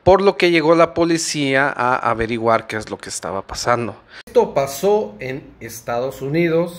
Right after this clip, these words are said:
La persona que la denunció fue una señora que también ahí cerca vende flores y regalos. Llegó la policía, la señora tiene ochenta y dos años y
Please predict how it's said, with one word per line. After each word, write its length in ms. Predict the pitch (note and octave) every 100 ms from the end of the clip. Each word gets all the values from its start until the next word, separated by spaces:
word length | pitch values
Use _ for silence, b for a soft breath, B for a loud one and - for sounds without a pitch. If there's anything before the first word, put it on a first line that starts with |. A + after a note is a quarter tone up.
| G3
La 140 | B3
persona 500 | B3 A3 - F#3+ F3
que 220 | - D3+
la 160 | D#3+ F3+
denunció 680 | D#3+ E3+ E3+ - C3+ C3
fue 460 | B2+ C3+ B2 B2+ B2+ B _
una 240 | C#3 E3
señora 540 | F3 F#3 E3+ C#3 C#3+ C#3+
que 100 | B2+
también 400 | B2 A#2 B2 C3
ahí 120 | C#3
cerca 600 | - C3+ A#2+ - C3 C3+ B B B -
vende 320 | C3+ C3+ C#3+
flores 720 | - B2 B2 A#2 A2+ - - -
y 140 | B2
regalos. 800 | A2+ B2 B2+ E3 D#3+ C3 - - -
Llegó 260 | A2+ B2 C#3+
la 160 | D#3+
policía, 680 | D#3+ F3 F3 E3 E3+ E3 D#3+
la 220 | B2 B2+
señora 840 | - C3+ C3 E3 E3+ C#3 C#3+ D3 - _ _
tiene 420 | B2 B2 B2+ C3+
ochenta 500 | - A#2 A#2 G#2+ -
y 60 | G#2+
dos 320 | A2 A2+ - -
años 540 | A#2+ A#2+ A#2+ C#3 - B B B B
y 340 | F3+ F#3+ F3+